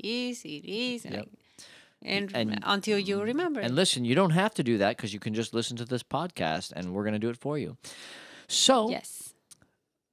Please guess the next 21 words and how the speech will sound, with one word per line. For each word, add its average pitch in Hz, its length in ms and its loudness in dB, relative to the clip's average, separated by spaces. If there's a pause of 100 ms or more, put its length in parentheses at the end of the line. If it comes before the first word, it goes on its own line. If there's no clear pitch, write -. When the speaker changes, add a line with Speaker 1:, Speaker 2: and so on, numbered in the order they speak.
(160)
Speaker 2:
yo 98 100 -2
soy, 196 460 -2 (180)
tú 110 220 0
eres, 151 640 -2 (320)
he 247 380 6
is. 92 680 2 (420)
Speaker 1:
Él 226 360 2
es. 165 480 -4 (340)
Speaker 2:
Él 151 320 6
es. 107 520 2 (200)
Speaker 1:
And 214 140 -2
this 254 320 2
is 240 300 -2
going 220 260 0
to - 120 -6
be 214 100 0
the 202 120 0
same 185 340 0
for 156 280 -4 (240)
él, 180 460 2 (160)
he, 202 420 -2